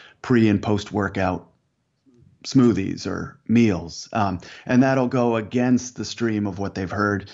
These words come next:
in numerous other settings. So again, I use these biomarkers, I use these blood tests as a way of saying,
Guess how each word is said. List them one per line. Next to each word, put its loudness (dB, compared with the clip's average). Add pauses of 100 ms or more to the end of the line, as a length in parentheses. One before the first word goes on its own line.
(140)
in 4
numerous 4
other 0
settings. -6 (160)
So 0
again, 2
I 0
use -2
these -4 (680)
biomarkers, 0
I -6
use -4
these -4
blood -2
tests -8
as -6
a -2
way -2
of -8
saying, -4